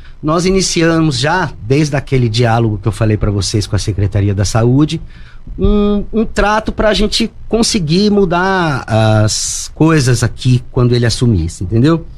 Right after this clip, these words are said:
E fomos, então, até lá no começo do ano, apresentamos um projeto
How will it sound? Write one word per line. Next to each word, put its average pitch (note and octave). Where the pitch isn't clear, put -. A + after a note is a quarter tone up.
E G#3+
fomos, G#3
então, F#3
até D#3+
lá E3
no E3
começo C3+
do C#3
ano, D#3+
apresentamos B2
um B2
projeto D3